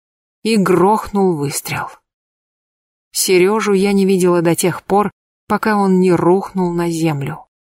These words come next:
Голова его исчезла в траве, и левая рука безвольно откинулась в сторону,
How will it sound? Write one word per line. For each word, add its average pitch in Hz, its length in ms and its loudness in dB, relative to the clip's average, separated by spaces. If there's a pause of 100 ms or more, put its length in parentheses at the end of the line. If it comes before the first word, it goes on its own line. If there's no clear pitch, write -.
(680)
Голова 190 400 2
его 180 240 2
исчезла 185 420 0
в - 80 -4
траве, 180 420 0 (280)
и 196 100 0
левая 190 300 2
рука 196 280 0
безвольно 185 600 2
откинулась 180 540 0
в - 80 -8
сторону, 208 540 0